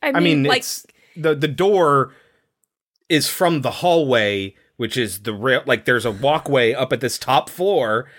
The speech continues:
Speaker 2: and there's a railway on one side and a door on the, the other side.
Speaker 1: I just feel like there's not enough clearance. It
Speaker 2: Yeah,
Speaker 1: just
Speaker 2: also,
Speaker 1: doesn't seem believable
Speaker 2: also,
Speaker 1: to
Speaker 2: what
Speaker 1: me.
Speaker 2: kind of house is gonna have a railing that's fucking low enough for a child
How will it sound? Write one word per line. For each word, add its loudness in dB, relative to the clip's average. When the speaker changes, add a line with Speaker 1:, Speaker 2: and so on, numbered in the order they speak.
Speaker 2:
and -4
there's 0
a -4
railway 2
on -2
one 0
side 0
and -6
a -6
door 0
on -4
the, -6
the -8
other -10
side. -12
Speaker 1:
I 0
just -4
feel 2
like 0
there's -2
not 0
enough 0
clearance. -4
It 0
Speaker 2:
Yeah, -12
Speaker 1:
just 0
Speaker 2:
also, 2
Speaker 1:
doesn't 2
seem -4
believable 0
Speaker 2:
also, 2
Speaker 1:
to -2
Speaker 2:
what 2
Speaker 1:
me. -4
Speaker 2:
kind 2
of 0
house 0
is -8
gonna 0
have 0
a 2
railing 0
that's -2
fucking -2
low 2
enough 0
for 0
a -2
child 0